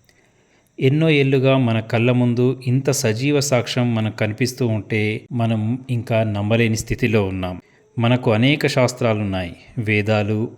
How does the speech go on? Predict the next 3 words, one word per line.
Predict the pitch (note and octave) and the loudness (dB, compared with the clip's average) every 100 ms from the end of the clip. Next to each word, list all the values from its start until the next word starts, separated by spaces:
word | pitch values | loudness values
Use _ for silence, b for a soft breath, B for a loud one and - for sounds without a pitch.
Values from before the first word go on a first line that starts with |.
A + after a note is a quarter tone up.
| - | -6
ఉపనిషత్తులు, | A2 A#2 A2 A#2 G#2 A2 G2+ G#2 A2 - - | -4 -2 -2 -2 -2 -4 -2 -4 -4 -10 -4
పురాణాలు, | A2+ A2+ A2 G#2 G2+ G#2 A#2 - | 0 0 2 0 0 -2 -4 -6
ఇతిహాసాలు. | A2+ A2+ G2 F#2 - F#2 F2+ | -6 -4 -2 -4 -4 -8 -10